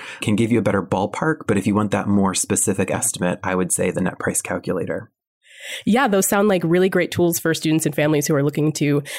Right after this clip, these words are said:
Speaker 2: really evaluate that big financial piece, um, as much as they can. And something else that is a really big piece to consider that you mentioned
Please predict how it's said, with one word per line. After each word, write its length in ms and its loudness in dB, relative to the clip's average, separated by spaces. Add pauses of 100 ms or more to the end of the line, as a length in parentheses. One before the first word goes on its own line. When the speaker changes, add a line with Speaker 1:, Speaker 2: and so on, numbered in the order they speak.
Speaker 2:
really 300 2
evaluate 840 0 (300)
that 160 0
big 120 0
financial 380 0
piece, 380 -2
um, 140 0
as 100 -2
much 120 -2
as 60 -6
they 100 -2
can. 360 -2 (280)
And 280 2
something 360 0
else 240 2
that 280 -2
is 140 0
a 60 0
really 200 2
big 320 -2
piece 220 -2
to 80 0
consider 380 0
that 120 -2
you 80 2
mentioned 360 0